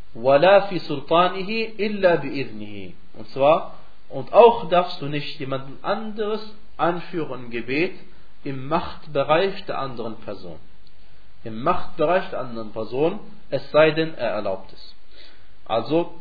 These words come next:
wenn du irgendwo bist, in einem Ort, was jemand anderes gehört,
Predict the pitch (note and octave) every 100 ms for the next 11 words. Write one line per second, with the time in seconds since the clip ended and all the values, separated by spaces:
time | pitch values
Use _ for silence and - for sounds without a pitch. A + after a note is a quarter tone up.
0 | A2 C#3 C#3 C3 A#2+ F3 D#3+ C3 A2 E3
1 | G3 - - - - - A#2+ A2+ D#3 D#3
2 | - - A2 B2+ A#2 - D#3+ D#3+ C3+ A2+
3 | - G2+ A2+ D3 A3